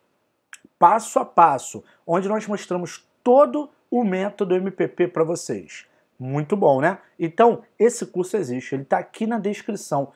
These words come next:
os nossos cursos pro Detran São Paulo, pro cargo de nível superior e o de nível médio. O que tem nesse curso, galera? Você vai levar toda a teoria de matemática, toda a teoria de raciocínio lógico, tá legal? Além disso, tem bônus. O principal bônus que eu vou falar pra vocês aqui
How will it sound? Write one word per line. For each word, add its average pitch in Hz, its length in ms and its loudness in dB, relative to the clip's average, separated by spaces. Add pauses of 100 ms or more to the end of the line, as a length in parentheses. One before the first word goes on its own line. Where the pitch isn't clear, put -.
(180)
os 143 140 -6
nossos 156 260 -4
cursos 156 260 -4
pro 160 160 -10
Detran 156 320 -2
São 180 200 -8
Paulo, 117 300 -2
pro 160 180 -4
cargo 165 300 0
de 156 120 -6
nível 147 220 -4
superior 180 540 2 (220)
e 196 80 -2
o 202 60 0
de 180 100 -2
nível 196 260 -2
médio. 123 320 -2 (200)
O 254 120 -4
que 302 140 0
tem 226 460 2
nesse 208 440 -4
curso, 123 360 -6
galera? 143 340 2 (300)
Você 226 500 0 (280)
vai 190 180 4
levar 143 420 4 (160)
toda 269 220 8
a - 40 -2
teoria 196 320 2
de 165 80 -8
matemática, 143 640 -6 (340)
toda 262 180 12
a - 20 6
teoria 202 320 6
de 180 100 -2
raciocínio 165 380 -4
lógico, 135 400 0
tá 127 80 -4
legal? 123 360 4 (320)
Além 214 320 6
disso, 214 320 -4
tem 285 140 -4
bônus. 196 480 0
O 185 60 -6
principal 254 480 0
bônus 190 440 2
que - 60 -4
eu 180 60 0
vou 175 80 0
falar 170 240 0
pra 160 100 -4
vocês 139 380 -4
aqui 185 280 -6